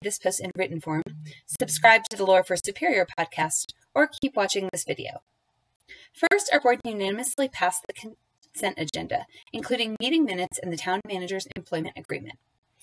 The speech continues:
Item three D, a potential right-of-way agreement for the eighty-eighth Street Improvement Project, was pulled for discussion. The Thomas family clad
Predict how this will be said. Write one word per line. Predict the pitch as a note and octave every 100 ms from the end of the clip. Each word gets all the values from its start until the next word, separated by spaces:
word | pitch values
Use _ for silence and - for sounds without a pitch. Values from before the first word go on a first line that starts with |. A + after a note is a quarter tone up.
| - - -
Item | C#4 F4 G4+
three | - A#3 A3+
D, | G3+ D#3 -
a | -
potential | - G#3+ A#3+ D4+ C#4 A3+
right-of-way | G#3 A3+ F#3
agreement | F3 - F3+ F3
for | F3+
the | G3 -
eighty-eighth | E3+ F3+ A3+
Street | - F3+ -
Improvement | E3 B3+ C#4+ - -
Project, | - - - - - -
was | B3+ -
pulled | E4 -
for | F#3
discussion. | F3+ - - - - - _ _ - - _
The | B3+
Thomas | - D4+ F4+ G4+ -
family | A3 G3+ G3+ -
clad | - G#3+ F#3